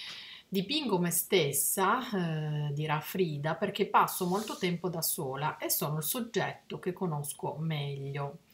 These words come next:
I suoi dipinti per certi versi ricordano una sorta di autoanalisi per immagini,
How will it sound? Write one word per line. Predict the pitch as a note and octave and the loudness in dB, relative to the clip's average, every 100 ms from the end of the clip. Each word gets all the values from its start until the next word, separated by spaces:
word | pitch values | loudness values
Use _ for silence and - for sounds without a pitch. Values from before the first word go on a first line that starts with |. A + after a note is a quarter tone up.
| - - - - - | -12 -10 -8 -10 -2
I | G3+ | 0
suoi | D4 D4 | 2 -2
dipinti | C4+ C4+ E4 F4+ F4 | -2 -4 -2 0 0
per | F#3 | 0
certi | E3 F#3+ E3+ - | 0 -2 -2 -2
versi | G3 A#3 B3 - | 2 2 0 0
ricordano | F#3+ - G#3 G#3+ G#3+ F#3+ F3 F#3+ | -2 0 2 2 2 0 0 0
una | F#3 F3+ | 0 2
sorta | G#3 G#3 G#3 | 0 0 0
di | E3+ F3+ | 2 4
autoanalisi | F3+ G3+ A3+ F#3+ F3+ F3 F#3+ F3+ E3+ | 6 4 2 0 2 4 4 2 -2
per | F#3 F3 | -2 0
immagini, | E3+ F3+ E3 D#3+ D#3 D#3+ D#3+ D#3+ | 4 4 4 2 -2 -2 -2 -2